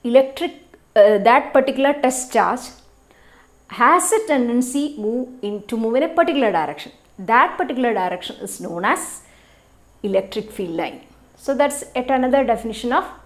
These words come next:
electric field. Now one more thing, you look at the two similar areas.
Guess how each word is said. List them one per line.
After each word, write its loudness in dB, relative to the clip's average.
electric -10
field. -16
Now 8
one 2
more 4
thing, -8
you 2
look 0
at 6
the 0
two 0
similar 2
areas. -4